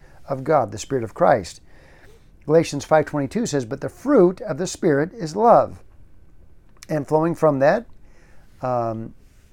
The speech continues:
a-, and following from that, are a number of virtues that make, uh, a society a civil society. Joy, peace, long-suffering, gentleness, goodness, faith.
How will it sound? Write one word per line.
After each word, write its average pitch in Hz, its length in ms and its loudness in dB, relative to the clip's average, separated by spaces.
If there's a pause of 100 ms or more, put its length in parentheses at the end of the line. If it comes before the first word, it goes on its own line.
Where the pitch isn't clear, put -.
(680)
a-, 131 240 -4
and 123 260 -6
following 170 420 2
from 98 220 -8
that, 101 300 -6 (220)
are 147 180 4
a 151 40 0
number 202 360 -2
of 139 440 2
virtues 135 600 -2
that 165 140 -8
make, 151 460 -6 (600)
uh, 139 240 2
a 147 160 2
society 139 580 0
a 175 100 -2
civil 220 500 0 (100)
society. 107 560 0
Joy, 135 400 -2
peace, 190 380 -4
long-suffering, 151 680 -2
gentleness, 165 420 -2
goodness, 151 380 -6
faith. 165 320 -2